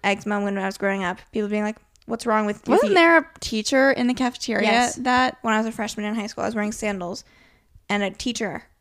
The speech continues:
Speaker 1: said, "What's so-, like, what's wrong with your feet?" Who d-,
Speaker 2: If
Speaker 1: if
Speaker 2: you
Speaker 1: you
Speaker 2: have
Speaker 1: have
Speaker 2: to say, if you ever have to start a question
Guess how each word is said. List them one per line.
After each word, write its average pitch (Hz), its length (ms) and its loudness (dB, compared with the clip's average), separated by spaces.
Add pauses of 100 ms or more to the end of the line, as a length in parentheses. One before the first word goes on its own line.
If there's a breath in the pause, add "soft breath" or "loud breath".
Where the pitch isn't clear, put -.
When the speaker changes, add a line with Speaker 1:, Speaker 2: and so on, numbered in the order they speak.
Speaker 1:
said, 180 340 -6 (300)
"What's - 240 -8
so-, 294 260 -2
like, 226 180 -4
what's 247 300 -6
wrong 233 120 0
with 233 80 -4
your 233 100 -12
feet?" 233 220 -6 (800)
Who 494 240 -4
d-, - 40 -14 (760)
Speaker 2:
If 277 80 0
Speaker 1:
if 233 60 4
Speaker 2:
you 453 80 12
Speaker 1:
you 554 40 10
Speaker 2:
have 554 120 8
Speaker 1:
have 415 80 6
Speaker 2:
to 403 40 -2
say, 247 480 8
if 269 140 -2
you 277 160 0
ever 359 220 8
have 392 120 4
to 392 80 -4
start 320 180 2
a 311 40 4
question 254 640 4